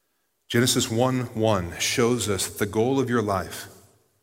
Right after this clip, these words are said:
is not to figure out who you are. Okay? It's not to just figure out who you are as a person, but it's to figure out who God is.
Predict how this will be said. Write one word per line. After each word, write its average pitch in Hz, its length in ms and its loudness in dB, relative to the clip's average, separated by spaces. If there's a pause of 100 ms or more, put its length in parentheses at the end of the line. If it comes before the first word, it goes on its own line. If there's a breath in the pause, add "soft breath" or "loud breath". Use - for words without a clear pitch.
(580)
is 107 160 -6
not 127 280 0
to 135 100 -4
figure 110 500 -2
out 98 220 2
who 110 220 -6
you 104 260 -4
are. 73 300 -4 (1600)
Okay? 120 220 2 (1300)
It's - 140 -4
not 139 220 4
to 147 80 -2
just - 180 -2
figure 120 280 2
out 107 160 8
who 147 320 -2
you 123 240 0
are 92 180 2
as 87 120 -2
a 85 40 -10
person, 85 500 -6 (680 soft breath)
but 104 80 -2
it's 107 120 -4
to 113 80 -6
figure 120 320 -2
out 110 140 2
who 110 140 -4
God 85 320 -2
is. - 240 -8